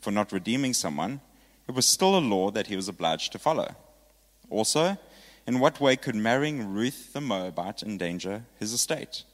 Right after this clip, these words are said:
Could it be that marrying a Moabite woman would affect his social standing? Perhaps, possibly. That was a big thing back then.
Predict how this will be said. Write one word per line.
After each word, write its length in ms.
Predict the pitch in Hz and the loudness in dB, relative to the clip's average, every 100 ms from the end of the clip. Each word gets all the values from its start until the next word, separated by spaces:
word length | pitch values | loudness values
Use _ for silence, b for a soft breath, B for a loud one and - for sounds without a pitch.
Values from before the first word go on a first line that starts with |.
| _ _ _ _ - | _ _ _ _ -10
Could 160 | - 143 | -2 0
it 160 | 135 | 0
be 320 | 160 190 90 - | 0 0 -2 -2
that 160 | 104 104 | 0 2
marrying 380 | 110 123 127 120 | 4 6 4 4
a 40 | |
Moabite 580 | 107 123 143 135 135 - | 6 6 6 6 4 2
woman 380 | 113 95 117 147 B B B | 0 0 -2 -4 B B B
would 100 | 113 | -4
affect 360 | - 143 135 | 0 -2 -2
his 160 | - 117 | -4 -2
social 340 | - 123 135 | 0 0 0
standing? 520 | 120 123 131 147 190 214 _ _ _ _ | -2 0 0 -2 -6 -8 _ _ _ _
Perhaps, 540 | 87 90 113 - - - | -8 -4 -4 -6 -12 -8
possibly. 540 | - - - 202 147 180 _ | -6 -4 -6 -8 -8 -8 _
That 120 | 104 | -4
was 120 | 139 139 | -4 -4
a 40 | |
big 180 | 117 139 | -6 -6
thing 260 | - 170 | -6 -6
back 220 | 90 87 - | -4 -6 -6
then. 240 | 98 156 | -8 -8